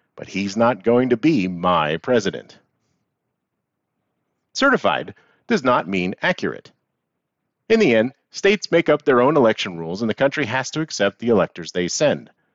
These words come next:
Some states apportion their electors based on the national popular vote. Some states go with whatever their Secretary of State says. The Constitution, in Article two, Section one, Clause two says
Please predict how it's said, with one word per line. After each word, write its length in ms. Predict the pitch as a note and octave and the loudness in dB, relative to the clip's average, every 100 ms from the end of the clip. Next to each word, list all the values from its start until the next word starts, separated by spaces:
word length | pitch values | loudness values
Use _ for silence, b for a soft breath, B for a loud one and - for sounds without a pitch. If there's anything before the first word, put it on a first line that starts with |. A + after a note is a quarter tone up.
| _ _ _ _ | _ _ _ _
Some 220 | - C3+ | -2 0
states 320 | A#2+ C#3 D3 | 2 2 2
apportion 420 | D#3 - D#3 - C#3+ | 0 0 0 0 2
their 140 | C#3+ | 4
electors 360 | C#3 C#3 E3 C3 | 2 0 -4 0
based 320 | B2+ B2+ - | 0 0 -2
on 100 | C3+ | -2
the 80 | C3 | 0
national 380 | G#2+ G#2+ A#2+ | -2 -2 -4
popular 380 | A2+ G2+ F2+ F#2 | -2 -2 -2 -2
vote. 320 | F#2+ B2+ - _ _ _ _ _ _ | 2 2 0 _ _ _ _ _ _
Some 240 | - C3 | 0 0
states 280 | A#2 C3 - | 2 2 2
go 220 | - B2 | 2 4
with 180 | D3+ - | 4 2
whatever 340 | F#2+ F#2+ G2 | 0 2 2
their 160 | G#2 A2 | 2 2
Secretary 600 | - F#2+ - - F2+ F#2 | 0 -4 -4 -4 0 0
of 80 | G#2+ | -2
State 300 | - F#2 - | -2 -4 -4
says. 420 | F2 C2+ A#1 - _ _ _ _ _ _ _ | -6 -6 -8 -20 _ _ _ _ _ _ _
The 80 | - | -2
Constitution, 680 | C#3+ C3 G2+ D#3+ G3+ D#2 F#2+ b b | 0 0 0 0 0 -4 -8 b b
in 120 | A2+ A#2 | 0 2
Article 280 | C#3+ F#3 | 2 2
two, 240 | F3 C3 D3 | 0 0 0
Section 460 | - B2+ - D#3+ | 0 -2 -2 -2
one, 300 | B2+ F#2 G#2 | 0 0 -2
Clause 420 | B2+ - F#2+ A#2 - | -4 -2 0 0 -2
two 240 | F#3 F#3 | -4 -4
says 460 | - E2 D#2 F2 | -2 -2 -2 -6